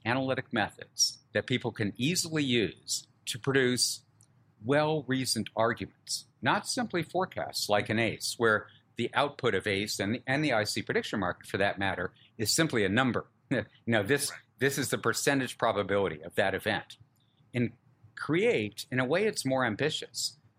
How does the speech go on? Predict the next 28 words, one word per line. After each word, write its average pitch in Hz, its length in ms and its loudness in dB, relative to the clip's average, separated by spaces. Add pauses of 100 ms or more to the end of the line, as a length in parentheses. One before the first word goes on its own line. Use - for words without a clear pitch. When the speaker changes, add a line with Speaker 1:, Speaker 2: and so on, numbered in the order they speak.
(100)
Speaker 1:
because 123 320 0
CREATE 180 460 -2
is 151 160 -2
trying 104 380 0
to 101 260 0 (720)
develop 143 400 2
methods - 540 -4
to - 160 -2
help 143 260 0
analysts 120 640 0 (200)
produce 143 420 0
the 123 200 -6
analytic 131 460 0
product, - 680 -4 (220)
the 113 100 0
report 113 600 0 (240)
that 123 140 -2
comes 127 300 -2
out 143 220 2
of 113 180 -2
their, 90 260 -2 (320)
uh, 95 240 0 (100)
thinking 107 440 -2
and 101 100 0
all 107 160 2
of 101 80 -2
their 92 160 0
analysis. 95 680 -2